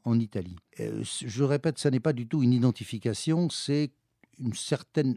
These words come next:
apparence, euh, une certaine continuité d'allure, disons, qu'ont ces mouvements. Mais enfin,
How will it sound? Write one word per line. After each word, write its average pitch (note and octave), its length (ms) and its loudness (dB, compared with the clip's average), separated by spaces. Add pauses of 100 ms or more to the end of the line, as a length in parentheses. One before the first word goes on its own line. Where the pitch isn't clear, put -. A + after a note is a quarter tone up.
apparence, C#3+ 1000 0
euh, G#2+ 960 0
une A2 160 -2
certaine - 560 -4
continuité A#2 760 4
d'allure, A#2+ 500 4
disons, G2+ 300 0
qu'ont B2+ 280 2
ces - 180 2
mouvements. G2+ 440 0
Mais A#2 160 2
enfin, A2+ 280 -2